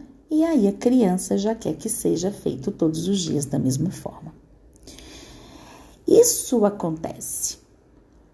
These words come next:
É importante, então, trabalharmos a coerência e a persistência. Esteja, enquanto pai,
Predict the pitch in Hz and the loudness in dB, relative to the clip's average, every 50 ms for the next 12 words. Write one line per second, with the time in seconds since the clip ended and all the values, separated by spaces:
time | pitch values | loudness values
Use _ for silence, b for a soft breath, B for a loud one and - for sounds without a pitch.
0 | _ _ - - - _ - 180 165 165 165 160 165 208 202 - - - 165 156 | _ _ -20 -20 -12 _ -2 0 0 0 0 2 0 0 0 0 -4 -2 -2 -2
1 | 160 - - 254 294 277 269 226 196 196 214 233 233 - - 285 269 277 320 330 | -2 2 4 4 4 4 4 4 4 4 2 -2 -4 -4 0 2 4 4 4 4
2 | 320 240 196 175 175 185 180 175 175 - - 151 156 - - - 170 190 247 277 | 2 2 0 0 0 -2 -2 -2 -4 -6 -8 -10 -10 -10 -8 -2 2 4 4 6
3 | 285 226 214 - - - 220 214 214 - - - _ 208 196 190 190 - 185 170 | 6 4 2 0 0 -2 -2 -2 -2 -10 -18 -14 _ -4 -2 -2 -2 -2 -4 -4
4 | - - 214 208 - - - - - - - - - - _ _ _ _ _ - | -4 -6 -6 -6 -6 -10 -12 -16 -16 -14 -14 -14 -14 -16 _ _ _ _ _ -20
5 | _ _ _ B B B B B B B B B B B B B B - 277 277 | _ _ _ B B B B B B B B B B B B B B 4 4 4
6 | 277 - - 302 302 285 226 190 185 185 175 170 170 165 - - - _ _ _ | 4 4 6 6 6 6 4 2 0 -2 -2 -2 -4 -6 -10 -18 -20 _ _ _
7 | - 180 180 - - 190 185 185 - - - - - 165 170 170 165 165 165 | -6 -6 -4 0 0 0 0 0 -4 -12 -8 -4 -2 -2 0 0 0 0 -2